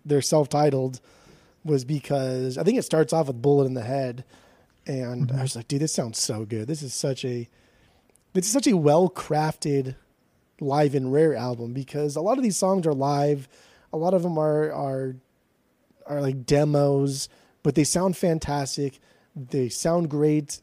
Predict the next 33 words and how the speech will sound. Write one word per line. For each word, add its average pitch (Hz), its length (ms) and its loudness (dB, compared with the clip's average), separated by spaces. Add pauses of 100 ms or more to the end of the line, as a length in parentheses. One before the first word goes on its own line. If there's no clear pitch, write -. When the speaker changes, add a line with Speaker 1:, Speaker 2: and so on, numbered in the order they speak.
Speaker 1:
And 151 440 0
Speaker 2:
Mm-hmm. - 440 -8
Speaker 1:
we've 156 200 0
done 175 200 4
a 185 40 4
lot 170 200 4
of 165 80 4
them 165 100 4
on 143 140 2
our, 131 100 -2 (260)
on 147 120 -6
our 135 80 -2
sister 185 360 0
pod, 139 460 -6 (640)
and 156 80 -4
we've 156 100 -2
kinda 196 200 2
shit 165 280 2
on 143 140 2
them 131 100 -2
a 131 60 -4
lot 127 560 -8 (260)
<laughs> - 280 -20
because 143 420 -2
they're 131 140 0
not 143 180 0
very 139 200 2
good 131 180 -6
songs 135 280 -2
on 127 60 -8
their 120 200 -6
own, 165 380 2 (340)
but 147 400 2